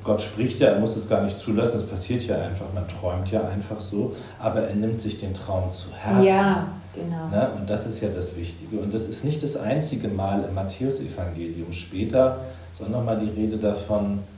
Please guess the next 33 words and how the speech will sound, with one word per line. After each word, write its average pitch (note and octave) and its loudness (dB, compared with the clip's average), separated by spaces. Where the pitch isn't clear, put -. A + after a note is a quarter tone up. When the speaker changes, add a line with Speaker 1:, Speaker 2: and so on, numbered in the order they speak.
Speaker 1:
dass - -4
Josef G2+ 0
träumt, G2+ 2
sie G#2+ -2
sollen F#2+ 0
nach F#2 -2
Ägypten G2+ -4
fliehen C#3 0
vor A#2 -2
Herodes, A#2 0
weil G2 0
er F#2 0
die F#2 -2
ganzen F#2 -4
Speaker 2:
Mhm. G2 -4
Speaker 1:
Kinder G#2+ 2
ermorden G#2+ 2
will B2 2
und F#2 -6
das - -10
ja - -8
auch - -10
tut A#2 -10
dann G2+ 0
in F#2+ -6
der G2 -4
Geschichte. F#2+ -8
Real F#2+ -2
weiß F#2 -2
man's G2 -4
nicht G2+ -8
so G2+ -8
genau. G2 -4